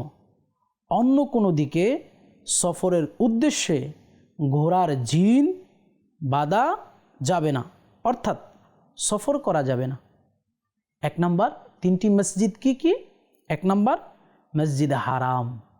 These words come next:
কাবা শরীফ। দুই নাম্বার, মসজিদে নববী। এবং তিন নাম্বার হচ্ছে মসজিদে আকসা।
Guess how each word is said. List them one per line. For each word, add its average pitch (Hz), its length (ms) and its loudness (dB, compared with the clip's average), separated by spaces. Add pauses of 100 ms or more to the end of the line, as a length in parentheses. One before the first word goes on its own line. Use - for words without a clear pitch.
(320)
কাবা 208 380 -2
শরীফ। 139 320 -8 (1200)
দুই 175 200 2
নাম্বার, 156 380 0 (1200)
মসজিদে 165 440 2
নববী। 220 560 2 (1120)
এবং 151 320 0 (100)
তিন 165 200 2
নাম্বার 156 360 0
হচ্ছে 214 440 -2 (800)
মসজিদে 135 580 -2 (140)
আকসা। - 800 -6